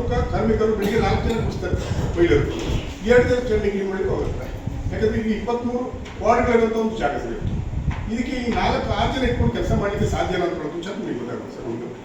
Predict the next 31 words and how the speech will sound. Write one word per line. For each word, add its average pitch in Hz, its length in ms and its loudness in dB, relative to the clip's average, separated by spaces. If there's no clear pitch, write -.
ಯಾಕಂದ್ರೆ 190 200 -4
ನಾವು 196 180 4
ಜನರು 214 220 4
ನಾವು 226 240 4
ಕೇಳೋಂಥ 220 220 6
ಪ್ರಶ್ನೆಗೆ 214 440 0
ನಮ್ಗೆ 202 200 0
ಆನ್ಸರೇ 220 260 2
ಮಾಡ್ಲಿಕ್ಕೆ 185 340 2
ಆಗ್ತಿಲ್ಲ. 147 280 -2
ಯಾಕಂದ್ರೆ 190 280 -2
ಇವತ್ತು 208 280 2
ಏನು 214 100 6
ಅಂತಂದ್ರೆ 214 300 2
ಆಡಳಿತ 208 340 -2
ಪಕ್ಷ 214 240 -2
ಅಂತ 208 140 0
ಹೇಳೋಂಥ 208 240 0
ವಿಚಾರನೂ 233 320 0
ಇಲ್ಲ, 240 120 0
ವಿರೋಧ 208 340 0
ಪಕ್ಷ - 100 -4
ಅಂತ 170 140 -4
ಹೇಳೋಂಥ 180 200 -4
ವಿಚಾರ 175 200 -8
ಸರ್. - 420 -4
ಇಲ್ಲಿ 226 140 2
ಅಧ್ಯಕ್ಷರು - 340 0
ಇಲ್ಲ, 240 120 2
ಉಪಾಧ್ಯಕ್ಷರು 185 460 0
ಇಲ್ಲ, - 120 -6